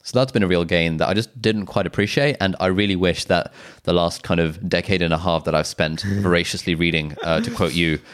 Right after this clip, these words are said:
Speaker 2: Yeah.
Speaker 1: that I actually made notes on all the books that I'd read, 'cause that would have been completely game changing.
Speaker 2: Yeah.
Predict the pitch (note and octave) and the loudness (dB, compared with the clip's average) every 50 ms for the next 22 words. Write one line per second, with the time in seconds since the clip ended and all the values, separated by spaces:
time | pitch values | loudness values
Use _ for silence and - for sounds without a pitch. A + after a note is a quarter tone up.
0 | - - F#2 F2+ F2 F2 E2+ - F2 D#2 - F2 F2 E2+ - - F#2+ E2+ E2+ E2 | -10 -6 -6 -4 -4 -6 -2 0 0 2 2 0 0 -2 -2 -2 -2 0 0 0
1 | E2 D#2+ E2+ E2 D#2+ - - E2 D#2+ E2 D2+ F#2 G2 - - F2 D2 C#2 C#2+ D2 | 0 2 2 0 0 0 0 0 0 0 0 0 -2 0 0 0 0 0 0 0
2 | D2+ D#2 - - A2+ F#2 - A2 G2+ - F2+ F2 D#2+ E2 E2 D#2+ - - E2+ E2+ | 0 -2 0 -2 -4 -2 0 0 0 0 0 -2 -2 -2 -4 -4 -2 -4 -4 -2
3 | - - F2+ C2+ E2+ D#2+ E2 E2 F#2 F#2 E2+ D#2+ D#2+ D#2+ - - _ - - F#2+ | 0 -2 0 0 0 -2 -2 -2 -2 -4 -6 -6 -6 -8 -10 -12 _ -12 -8 -6
4 | F#2 E2 E2 D#2+ | -4 -4 -4 -6